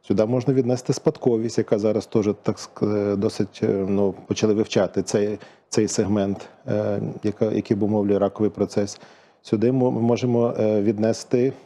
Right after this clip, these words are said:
і біологічні фактори, зокрема, е, виявили таку бактерію, як Helicobacter pylori, і вже, е, доказали, що дев'яносто п'ять відсотків раку шлунка асоціюється, власне, з цією бактерією.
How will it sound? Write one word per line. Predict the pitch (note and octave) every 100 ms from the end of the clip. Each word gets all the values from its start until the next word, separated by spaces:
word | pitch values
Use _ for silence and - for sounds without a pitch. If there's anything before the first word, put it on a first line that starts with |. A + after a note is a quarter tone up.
| _
і | A#2
біологічні | C#3 E3 C3+ C3 - B2+
фактори, | - A#2 - A#2 G2+
зокрема, | G#2 - G#2+ G#2 G2+ - _ _ _ -
е, | G2 G#2+ G2 F#2+
виявили | G2 A2 G2+ G#2 G2+ G#2 F#2 - - -
таку | G2 - G#2
бактерію, | F#2+ - A#2 G#2+ F#2+
як | F2
Helicobacter | G#2+ G2+ G2+ G2 - G2+
pylori, | B2 C3+ C3+ C3 C3 - - _
і | - G#2
вже, | G2 G#2 G2+ -
е, | G2+ G2
доказали, | G2 G#2 G2 B2 B2
що | -
дев'яносто | G2 G2 G2+ G2+
п'ять | - G2 - - - _
відсотків | G#2 - G#2 - G2
раку | G2+ -
шлунка | F#2+ A#2+ B2+ A#2+
асоціюється, | F#2+ G2+ - A2+ A2 G2
власне, | G#2 - A2
з |
цією | - A2 G2
бактерією. | F2+ - G2 F#2+ F#2+